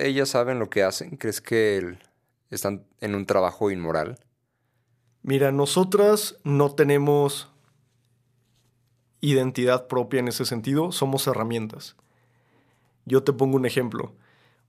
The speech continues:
Speaker 2: ¿Un bat de béisbol es bueno o malo?
Speaker 1: Yo diría que es bueno, pero entonces
Speaker 2: Y si lo utilizan para matar a alguien, entonces es bueno o malo. En realidad, la moralidad depende de, de nuestros dueños y de quien nos porte.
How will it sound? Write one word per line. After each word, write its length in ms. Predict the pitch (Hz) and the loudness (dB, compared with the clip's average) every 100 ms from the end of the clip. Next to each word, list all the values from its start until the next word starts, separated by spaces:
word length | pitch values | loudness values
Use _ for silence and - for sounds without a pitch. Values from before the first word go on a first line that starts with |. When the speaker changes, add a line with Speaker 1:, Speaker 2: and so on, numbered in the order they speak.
| _ | _
Speaker 2:
¿Un 240 | 147 139 | 0 2
bat 220 | 135 139 | 4 2
de 180 | 131 131 | 2 2
béisbol 560 | 123 135 117 147 165 - | 2 0 2 2 2 -2
es 140 | 135 | -6
bueno 260 | 123 151 170 | -2 0 0
o 80 | 127 | 0
malo? 340 | 117 117 - - _ _ _ _ _ _ _ _ _ | -2 -4 -6 -14 _ _ _ _ _ _ _ _ _
Speaker 1:
Yo 440 | - 139 69 - 110 | -20 -18 -16 -10 0
diría 160 | 107 | 2
que 100 | 104 | 2
es 80 | 104 | -2
bueno, 360 | 90 101 143 151 | 0 0 -2 -4
pero 160 | 107 95 | -4 -4
entonces 680 | 90 95 98 90 - - - _ _ _ | -4 -6 -6 -8 -8 -12 -18 _ _ _
Speaker 2:
Y 140 | 131 117 | -6 -4
si 140 | 127 | -2
lo 100 | 120 | -2
utilizan 500 | 120 120 127 139 127 | -4 -4 -2 -2 -2
para 540 | 123 117 110 - - _ | -2 0 -2 -4 -10 _
matar 360 | 120 117 123 | -4 0 2
a 80 | 131 | 2
alguien, 480 | 131 143 180 185 - - _ _ | 2 -2 -6 -8 -14 -20 _ _
entonces 520 | 123 110 117 113 113 117 | -8 -6 -6 -8 -8 -8
es 160 | 110 | -6
bueno 300 | 104 123 151 | -4 -2 -2
o 80 | 117 | -6
malo. 320 | 110 123 - - _ _ _ _ _ _ _ _ _ | -6 -8 -10 -18 _ _ _ _ _ _ _ _ _
En 160 | - 127 | -4 2
realidad, 640 | 131 131 135 139 151 156 - | 2 4 4 4 4 0 -2
la 140 | 147 | 0
moralidad 500 | 139 131 127 127 139 | 2 2 2 2 4
depende 480 | 147 143 135 135 139 | 2 2 0 2 2
de, 420 | 123 113 110 - _ _ | 2 -2 -4 -10 _ _
de 100 | 135 | -2
nuestros 440 | 123 123 - 120 110 | -2 -4 -4 -6 2
dueños 440 | 139 160 180 185 | 2 2 -2 -4
y 100 | 139 | -4
de 160 | 123 120 | -4 -4
quien 200 | 123 113 | -6 -4
nos 180 | 113 | -6
porte. 440 | - 131 123 117 | -4 -2 -2 -4